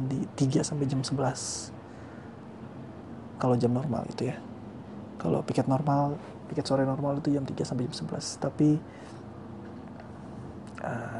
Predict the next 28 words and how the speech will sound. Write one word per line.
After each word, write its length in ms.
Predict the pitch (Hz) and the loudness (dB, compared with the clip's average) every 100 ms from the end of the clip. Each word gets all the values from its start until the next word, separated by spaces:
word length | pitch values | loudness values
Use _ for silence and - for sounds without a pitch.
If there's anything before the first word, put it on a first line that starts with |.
| - | -2
karena 140 | 131 | 2
dalam 160 | 127 127 | 2 2
kondisi 300 | 131 127 147 | 2 0 -2
seperti 420 | - - - 120 | -6 -6 0 2
ini, 140 | 135 147 - - - - - - - | 2 0 -4 -8 -8 -8 -8 -8 2
gue 120 | 143 | 2
menargetkan 580 | 143 131 156 117 - 123 | 4 0 0 -2 0 0
untuk 240 | 113 - - - | 0 -2 -6 -4
nggak 480 | 123 - - - 185 | 0 0 -2 -4 2
lebih 320 | 131 131 113 | 2 2 2
dari 120 | 117 | 0
jam 140 | 120 135 | 0 -2
sembilan 420 | - 131 - - - | 0 0 2 0 0
gitu. 160 | - - - - - - - - - - - - - | -4 -6 -8 -10 -10 -10 -10 -10 -12 -12 -10 -8 -2
Jadi 120 | - 123 | 2 4
jam 120 | 131 135 - - | 2 0 -4 -6
sembilan 400 | - 131 120 127 | -4 0 0 0
ke 40 | - | -4
atas 160 | 131 | -4
gue 140 | 151 147 | -2 -2
udah 80 | 143 | 0
bisa 240 | 127 - | -2 -4
istirahat 480 | - - - - 123 - - | -6 -2 -2 -2 -4 -6 -6
atau 160 | - - - | -4 -4 -2
tidur. 320 | - - - - - - - - - - - - - - - - - - - - - - - - - - - - - - - - | -2 0 -2 -6 -10 -10 -10 -10 -10 -10 -10 -10 -10 -10 -10 -10 -10 -10 -12 -12 -12 -12 -10 -10 -10 -12 -12 -12 -10 -10 -10 -10
Mungkin 320 | - - 180 160 | -6 2 4 4
itu 240 | - | 2
ya, 80 | 127 | 0